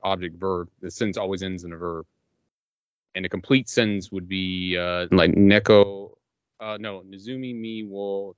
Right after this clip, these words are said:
tabemasu," which is object, verb, which is mouse, mouse eaten. Mouse is eaten. That's a, that's considered a complete sentence.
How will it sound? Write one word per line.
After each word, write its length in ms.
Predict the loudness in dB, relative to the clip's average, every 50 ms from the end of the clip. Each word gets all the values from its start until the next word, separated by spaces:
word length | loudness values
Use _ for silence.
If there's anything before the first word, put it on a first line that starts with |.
| _ _
tabemasu," 580 | -8 -8 -8 -10 -12 -14 -18 -20 _ -20 -20 _
which 160 | -20 -18 -18
is 80 | -16 -10
object, 320 | -10 -10 -10 -10 -18 -16
verb, 260 | -14 -12 -12 -12 -16 _ _ _ _ _ _ _ _ _ _ _ _ _ _ _ _ _ _ _
which 120 | -14 -12
is 240 | -12 -12 -12 -14 -20 _ _ _ _ _ _ _
mouse, 560 | -12 -8 -6 -6 -6 -8 -10 -16 -20 _ _ _ _ _ _ _ _ _ _ _ _ _ _ _ _ _ _ -4
mouse 280 | -4 -4 -4 -6 -14 _
eaten. 300 | -12 -12 -12 -12 -18 -18 _ _ _ _ _ _ _ _ _ _ _ _ _ _ _ _ _ _ _
Mouse 180 | -6 -6 -6 -6
is 120 | -4 -4
eaten. 260 | -4 -6 -6 -8 -14 -18 _ _ _ _ _ _ _ _ _ _ _
That's 200 | -2 -2 -2 -4
a, 60 | -8
that's 200 | -4 -4 -4 -2
considered 280 | -4 -8 -6 -6 -8
a 40 | -6
complete 280 | -8 -8 -8 -8 -8 -8
sentence. 400 | -8 -10 -10 -10 -12 -16 -18 _